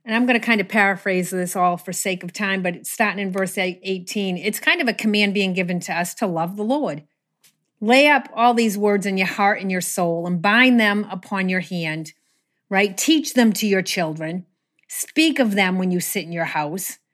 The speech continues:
when you walk, when you lie down, when you rise up. Write them upon the doorposts of your house," right? That your days,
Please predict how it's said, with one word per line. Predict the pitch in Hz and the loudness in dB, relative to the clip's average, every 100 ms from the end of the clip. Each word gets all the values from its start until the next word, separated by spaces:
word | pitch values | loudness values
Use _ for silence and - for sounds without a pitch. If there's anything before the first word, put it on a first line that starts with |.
| _ _ _ _ _ _ - | _ _ _ _ _ _ 0
when | 220 233 | 6 8
you | 233 | 6
walk, | 190 170 160 185 - - | 4 2 0 -4 -10 0
when | 208 | 6
you | 233 233 | 6 6
lie | 202 190 | 6 4
down, | 180 160 156 170 | 2 -2 -4 -2
when | 202 233 | 4 6
you | 226 | 6
rise | 208 190 175 175 | 4 2 2 -2
up. | 160 180 _ _ _ _ _ - | -4 -6 _ _ _ _ _ 2
Write | 254 294 | 4 4
them | 294 254 | 4 2
upon | 226 226 220 | 2 0 0
the | 196 | 0
doorposts | 180 190 185 196 180 - | 0 0 0 -2 -4 -4
of | 170 | -6
your | 165 160 | -4 -4
house," | - 147 175 - | -4 -4 -6 -8
right? | 170 175 208 | -4 -2 -2
That | 220 220 | -2 4
your | 240 | 6
days, | 208 233 247 285 285 - | 8 8 6 6 4 2